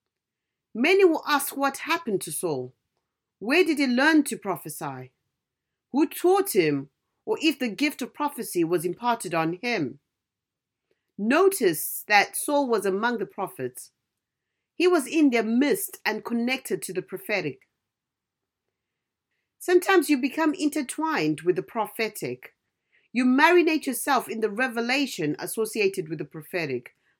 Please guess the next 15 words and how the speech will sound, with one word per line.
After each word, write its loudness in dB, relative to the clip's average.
like -2
that 4
of -4
Spirit -6
Embassy, -6
the 0
Good -4
News -6
Church, -6
and -2
transformation 0
begins -6
from -4
the -8
inside. -6